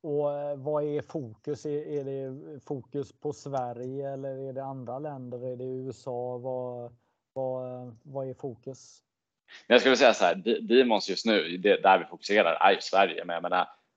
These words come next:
Speaker 2: givet att vi har en digital modell, alltså, vi kan ju egentligen bara med ett, ett par få kna-, knapptryck nästan, eh, öppna upp på våra sidor för övriga marknader också. Så att det vi har fokuserat på nu är egentligen först bara att, så här, se till att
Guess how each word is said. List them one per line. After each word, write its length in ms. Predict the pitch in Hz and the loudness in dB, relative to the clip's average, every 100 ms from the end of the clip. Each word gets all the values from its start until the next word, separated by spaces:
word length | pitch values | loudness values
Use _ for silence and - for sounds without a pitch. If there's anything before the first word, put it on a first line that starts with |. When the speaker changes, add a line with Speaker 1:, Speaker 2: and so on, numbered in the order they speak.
| 95 80 | -14 -12
Speaker 2:
givet 340 | 110 98 95 101 | -4 0 2 2
att 120 | 95 | 2
vi 60 | |
har 200 | 92 90 | 4 4
en 80 | 85 | 4
digital 360 | 87 85 92 87 | -2 0 2 2
modell, 380 | 90 110 92 95 | 6 6 6 0
alltså, 380 | 87 92 87 87 | -4 -2 -2 -2
vi 120 | 95 | -6
kan 180 | - 98 | -2 -2
ju 60 | |
egentligen 460 | 90 95 95 92 85 | 0 -2 -2 -8 -2
bara 240 | 87 85 | 2 2
med 260 | 82 87 85 82 85 85 85 - - - - _ - | 0 -4 -4 -2 0 -2 -6 -8 -8 -10 -20 _ -20
ett, 160 | - | 0
ett 240 | 110 104 - | 2 2 2
par 160 | 107 | 4
få 300 | 101 - 98 | 4 6 6
kna-, 420 | 87 - 117 - - | 6 2 2 2 -2
knapptryck 520 | - - - 127 - | -2 -2 -2 -4 -2
nästan, 380 | 98 - 82 - _ - - - - | -6 -2 -4 -4 _ -18 -16 -18 2
eh, 400 | 98 95 92 85 | 6 8 8 6
öppna 240 | 101 - 87 | 2 0 -4
upp 140 | - | -2
på 240 | 90 87 82 | 0 2 2
våra 280 | 82 82 | 0 -2
sidor 420 | 80 87 80 92 95 | -2 -4 4 6 6
för 600 | - 85 80 78 82 90 | 4 4 4 0 -2 0
övriga 260 | 82 82 | 0 0
marknader 360 | 80 82 85 101 | -2 -2 4 6
också. 280 | 117 - - | 6 4 -6
Så 140 | - | -2
att 180 | 87 - _ _ _ | -2 -2 _ _ _
det 100 | - | -2
vi 80 | 92 | 0
har 60 | 87 | 0
fokuserat 480 | 87 - 107 92 - | -2 2 4 4 2
på 60 | |
nu 120 | 90 | -2
är 100 | 98 | -2
egentligen 640 | 87 85 107 101 - 85 82 | 0 4 4 4 -4 -8 -2
först 380 | 104 - - | -2 -2 -6
bara 240 | 87 82 78 | -2 0 0
att, 240 | 78 - | -4 -8
så 80 | - | -4
här, 100 | 78 | -4
se 160 | - 80 | -4 -8
till 300 | 92 82 82 | -6 -4 -2
att 240 | 82 - | -2 -4